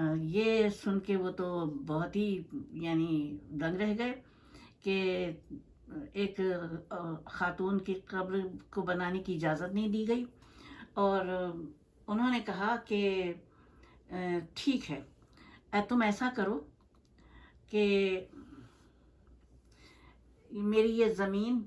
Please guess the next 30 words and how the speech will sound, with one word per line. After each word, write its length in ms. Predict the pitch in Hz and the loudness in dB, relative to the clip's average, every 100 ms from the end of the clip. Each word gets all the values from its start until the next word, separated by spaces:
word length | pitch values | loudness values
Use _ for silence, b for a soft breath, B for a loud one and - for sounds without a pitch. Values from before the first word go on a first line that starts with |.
| 175 | 0
جائیداد 680 | 190 185 190 208 233 - - | 2 2 4 2 0 -10 -20
سب 200 | - 262 | -2 0
ادھر 220 | 240 208 233 | 2 2 4
ہی 120 | 285 | 4
رہ 120 | 208 | 4
جانی 460 | 180 165 170 175 170 | 2 0 2 0 -2
ہے 100 | 202 - B B B B B - | -8 -14 B B B B B -4
اور 300 | 196 202 196 190 185 175 160 - | 0 2 2 0 -2 -4 -8 -2
ہم 140 | 233 240 | 0 0
سب 200 | - 262 - | 0 -4 2
کو 260 | 214 233 - B B B B _ - | 2 2 -2 B B B B _ -8
جلدی 540 | 180 233 226 254 262 233 | 2 4 4 2 0 -2
یا 320 | 180 208 208 175 | 0 4 4 4
دیر 220 | 185 196 185 | 6 6 4
میں 200 | 202 233 | 0 -2
دنیا 460 | 190 196 190 202 | -2 0 2 2
سے 140 | 208 208 | 0 0
چلے 320 | 185 170 151 | 0 0 2
جانا 300 | 151 139 139 147 | 0 0 -2 -8
ہے۔ 140 | - - - B B B B - | -12 -18 -20 B B B B -4
اب 100 | 220 262 | -2 2
تم 120 | 254 | 4
لوگ 180 | 262 240 | 4 4
ایسا 320 | 220 233 247 | 2 2 0
کرو 360 | 214 190 269 - - - b b - | 0 0 -2 -4 -16 -20 b b -6
کہ 80 | 226 | -2
یہ 140 | 233 | 2
میری 260 | 226 233 226 | 2 2 2
زمین 480 | 190 185 196 262 240 | 2 0 2 4 4
ہے، 240 | 196 | 4